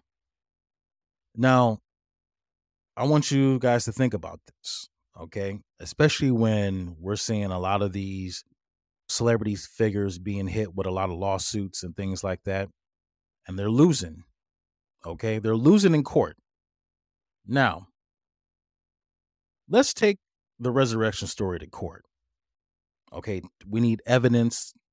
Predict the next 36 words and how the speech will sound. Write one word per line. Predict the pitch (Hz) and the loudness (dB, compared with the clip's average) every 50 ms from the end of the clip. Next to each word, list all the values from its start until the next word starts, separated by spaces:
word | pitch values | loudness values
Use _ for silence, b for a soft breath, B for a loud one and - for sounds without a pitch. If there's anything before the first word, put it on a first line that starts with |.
| _ _ _ _ _ _ - | _ _ _ _ _ _ -10
to | 101 82 | -10 -8
prove | - - 131 139 135 117 101 92 87 85 85 90 | -6 0 4 6 6 6 4 0 -4 -8 -12 -12
that | - 95 87 87 | -12 -12 -12 -8
this | 92 101 - - | -8 -8 -8 -8
is | 90 - | -10 -6
something | - 104 95 87 101 95 92 | -6 -6 -6 -6 -6 -8 -6
that | 92 87 | -6 -8
actually | 92 92 90 - - 98 95 | -8 -10 -10 -12 -12 -12 -10
really | 92 90 87 | -10 -10 -10
happened. | - - 123 113 92 - - - - _ _ _ _ _ _ _ _ _ _ _ _ _ | -8 -4 -2 -2 -2 -4 -8 -18 -18 _ _ _ _ _ _ _ _ _ _ _ _ _
Since | - - 95 87 | -12 -12 -10 -8
this | 101 107 - - | -8 -8 -8 -8
is | 101 | -8
the | 92 98 | -8 -10
foundation | - - 147 143 147 143 127 151 160 175 - - - 170 165 165 160 - - | -4 2 2 4 4 4 4 4 4 4 2 0 0 0 0 -2 -4 -4 0
of | 135 135 139 120 | 4 4 4 4
your | 120 120 131 131 | 4 4 4 6
religion, | 123 127 117 123 123 - - 95 82 82 85 _ _ _ _ _ _ _ _ _ _ _ _ _ _ _ _ _ _ 98 | 4 4 2 2 0 -2 -4 -12 -16 -18 -20 _ _ _ _ _ _ _ _ _ _ _ _ _ _ _ _ _ _ -6
then | 101 117 120 117 110 110 107 98 | 0 2 2 4 4 2 0 2
you | 110 165 208 | 4 4 4
better | 190 196 170 151 147 | 6 8 8 8 8
have | 135 131 131 123 117 113 113 107 104 98 95 - _ _ _ _ _ _ _ _ _ _ _ - | 6 6 4 4 4 4 4 4 2 0 -2 -6 _ _ _ _ _ _ _ _ _ _ _ -10
the | 90 87 90 | -8 -8 -6
truth | - - 175 185 196 208 - - - | -2 2 4 4 4 4 0 -2 -2
and | 113 107 | 0 2
nothing | 117 131 131 - 131 120 | 4 2 2 2 2 4
but | 123 127 113 | 4 4 2
the | 113 | 2
truth. | 104 - - 143 143 135 117 | -8 0 2 4 4 4 2
You | 131 | 0
better | 135 147 135 127 | 2 4 4 4
have | 120 117 101 92 | 4 4 2 2
all | 104 117 123 135 | 4 4 4 4
your | 135 127 131 131 | 4 4 2 2
fucking | 120 - 131 123 - 135 123 | 2 2 0 0 2 0 -2
evidence | 110 107 104 95 101 101 101 101 101 - - - | 0 0 0 0 0 0 0 -2 -4 -6 -10 -12